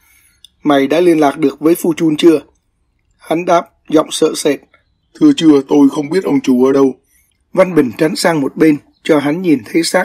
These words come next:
Peng Thi. Mắt người chết mờ thao láo, bộc lộ nỗi kinh hoàng ghê gớm.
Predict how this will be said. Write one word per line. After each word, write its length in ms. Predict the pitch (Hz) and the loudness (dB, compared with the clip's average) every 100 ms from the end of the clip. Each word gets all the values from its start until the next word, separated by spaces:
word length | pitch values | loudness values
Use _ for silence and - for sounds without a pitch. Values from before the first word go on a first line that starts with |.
| - 180 | -4 -4
Peng 160 | 156 - | -4 -2
Thi. 260 | 165 147 - _ _ _ _ - | 0 0 -2 _ _ _ _ -8
Mắt 200 | 196 214 | -8 -2
người 180 | 147 135 - | 0 0 0
chết 240 | 170 - | -2 0
mờ 240 | 143 131 131 | -2 -2 -4
thao 180 | 156 147 | -2 0
láo, 300 | 139 151 - _ _ - | 0 -4 -10 _ _ -4
bộc 220 | 139 - | -4 0
lộ 200 | 156 - | 0 2
nỗi 220 | 147 151 170 | -2 -2 -2
kinh 160 | 143 | -2
hoàng 240 | 131 135 101 | -2 -4 -4
ghê 140 | 135 143 | -2 2
gớm. 240 | 139 139 | 2 0